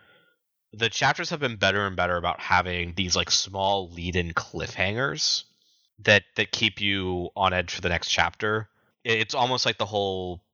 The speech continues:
Thousand and one Arabian Nights thing, where, like, every night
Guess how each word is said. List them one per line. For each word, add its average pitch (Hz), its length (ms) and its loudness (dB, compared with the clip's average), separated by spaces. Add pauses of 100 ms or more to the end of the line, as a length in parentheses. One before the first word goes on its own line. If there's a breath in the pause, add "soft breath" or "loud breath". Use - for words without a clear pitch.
Thousand 98 340 2
and 95 100 -6
one 92 180 2
Arabian 87 420 0
Nights 85 260 -2
thing, 101 440 -2 (520 soft breath)
where, 98 160 -2
like, 92 160 0
every 104 380 0
night 92 420 -2